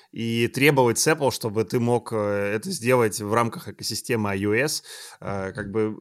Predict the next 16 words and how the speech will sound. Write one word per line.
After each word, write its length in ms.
Apple 240
тут 160
никому 280
не 80
мешает. 400
Netflix 220
существует, 640
не, 200
не, 720
и 40
с 120
Apple 280
у 40
них 100
хорошие 340
отношения. 520